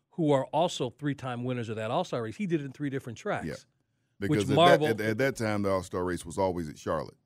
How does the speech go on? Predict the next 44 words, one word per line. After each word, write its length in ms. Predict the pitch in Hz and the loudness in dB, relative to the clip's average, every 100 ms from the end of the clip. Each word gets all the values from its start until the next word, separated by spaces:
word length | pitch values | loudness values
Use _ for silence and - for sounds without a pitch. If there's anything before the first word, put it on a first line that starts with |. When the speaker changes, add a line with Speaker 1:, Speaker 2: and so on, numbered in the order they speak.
| _ _ _ - | _ _ _ -10
Speaker 2:
those 180 | 90 76 | -8 -6
guys. 200 | 78 64 | -8 -8
But 160 | 78 73 | -8 -6
now 180 | 92 92 | -4 -2
they, 140 | 82 | -4
but 160 | - 85 | -6 -6
now 120 | 92 | -4
they're 100 | 85 | -4
moving 240 | 80 76 78 | -4 -6 -6
around 200 | 76 69 | -6 -8
to 60 | |
different 300 | 69 67 - | -12 -16 -16
places. 340 | 76 71 - _ _ _ _ | -16 -16 -20 _ _ _ _
But 120 | - | -6
this, 220 | 240 226 | -4 -4
this 200 | - 170 | -8 -6
lineup, 380 | 151 131 120 - | -2 0 0 -2
like 180 | 104 101 | -6 -6
I 40 | |
said, 220 | 98 98 82 | -6 -6 -6
you, 80 | 98 | -8
you, 200 | 95 92 | -8 -8
you 120 | 98 | -8
got 240 | 120 123 - | -4 -4 -4
your 60 | |
guys 240 | 101 101 92 | -2 -2 -2
who've 180 | 95 73 | -6 -6
been 180 | 90 | -4
there, 220 | 87 80 - _ _ _ _ _ 110 | -2 -4 -6 _ _ _ _ _ -2
guys 260 | 123 120 | 0 0
whose 180 | 113 95 | -4 -8
roles 560 | 85 98 135 202 190 101 | -4 0 4 4 0 -4
have 140 | 85 | -6
changed, 480 | - 90 80 85 85 | -4 -4 -2 -4 -4
but 160 | 92 - | -6 -4
they've 180 | 85 | -6
been 180 | 78 85 | -4 -6
here. 140 | 80 80 | -4 -6
Like 200 | 87 80 | -6 -6
Austin 320 | 82 85 90 | -8 -8 -8
Riley's 420 | 98 104 110 110 | -6 -4 -4 -8
role, 480 | 117 143 175 147 104 - | -6 -2 2 0 -2 -8
you 120 | |
know, 80 | 87 | -8